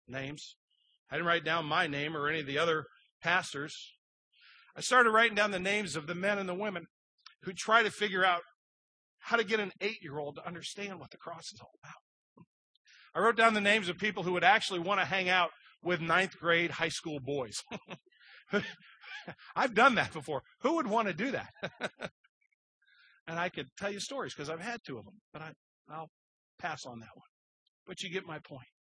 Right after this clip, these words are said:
So folks who this next week are gonna spend five days with our children in Vacation Bible School, giving them their time freely. It's the men and women who go into the classrooms on Sunday morning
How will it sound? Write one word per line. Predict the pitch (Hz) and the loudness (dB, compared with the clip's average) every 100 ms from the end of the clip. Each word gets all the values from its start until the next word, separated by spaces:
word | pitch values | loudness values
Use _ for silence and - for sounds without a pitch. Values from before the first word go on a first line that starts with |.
| _ _ _ _ _ _ _ _ _ _ | _ _ _ _ _ _ _ _ _ _
So | - 160 | -14 -6
folks | 196 185 - | -4 -4 -4
who | 180 | -6
this | 165 | -4
next | 175 180 - | -4 -6 -2
week | 180 160 | -4 -4
are | 143 | -8
gonna | 143 | -6
spend | - 170 170 156 | -6 -2 -2 -2
five | - 156 160 139 | -4 0 0 0
days | 156 160 135 | 0 0 -4
with | 143 | -8
our | 135 | -6
children | - 185 156 120 _ _ _ _ _ | -4 -2 -2 -6 _ _ _ _ _
in | 139 | -10
Vacation | 139 156 156 151 135 | -6 -2 -2 -4 -6
Bible | 135 143 143 | -4 -4 -4
School, | - 120 104 _ _ _ _ _ _ _ _ _ _ _ | -10 -14 -20 _ _ _ _ _ _ _ _ _ _ _
giving | - 160 170 | -8 -4 -2
them | 156 | -2
their | 147 | -4
time | 143 156 156 139 | -4 -6 -6 -8
freely. | - 147 143 123 _ _ _ | -10 -10 -10 -14 _ _ _
It's | - | -16
the | 147 | -10
men | 156 170 | -4 -2
and | 156 | -2
women | 160 170 151 | -2 -4 -4
who | 143 131 _ _ | -8 -10 _ _
go | 156 160 | -6 -4
into | 156 | -4
the | 143 | -8
classrooms | - 170 165 - 131 113 - - _ _ | -2 -2 0 -6 -14 -16 -18 -20 _ _
on | 139 131 | -14 -8
Sunday | - 170 160 | -6 -4 -4
morning | 151 160 165 | -4 -6 -6